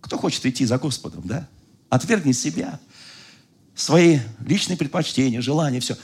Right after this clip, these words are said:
Кто скажет: «О, Господи, как это так? И становишься колючий, как ежик. Да как это так? Отказаться от моей жизни. У меня такая жизнь, Господи.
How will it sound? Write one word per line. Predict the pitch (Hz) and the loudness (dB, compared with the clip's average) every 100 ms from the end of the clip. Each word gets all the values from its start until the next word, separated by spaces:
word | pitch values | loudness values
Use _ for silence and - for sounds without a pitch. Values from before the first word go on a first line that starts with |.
| - - | -16 -16
Кто | - | -12
скажет: | 120 110 - | -8 -6 0
«О, | 135 110 | 2 2
Господи, | - 139 - 98 | 0 -2 -2 -4
как | 117 127 | -2 -2
это | 107 123 | -2 -2
так? | 135 131 92 - - - | 0 0 -2 -8 -16 -10
И | 107 | 0
становишься | 131 127 | 0 2
колючий, | 123 127 127 135 | 2 4 4 2
как | 123 | -2
ежик. | 101 143 120 95 98 | 0 0 0 -2 -2
Да | 117 | -2
как | 131 123 | -2 -2
это | 135 | -4
так? | 143 160 127 | -2 -2 -2
Отказаться | 117 120 139 131 | -4 -4 -4 -4
от | 127 | -4
моей | 139 143 135 | -4 -2 -4
жизни. | 131 151 123 120 | -2 -2 -2 -2
У | |
меня | 123 | -4
такая | 131 135 | -4 -4
жизнь, | 139 139 147 123 | -4 -4 -4 -4
Господи. | 151 127 104 | -4 -4 -6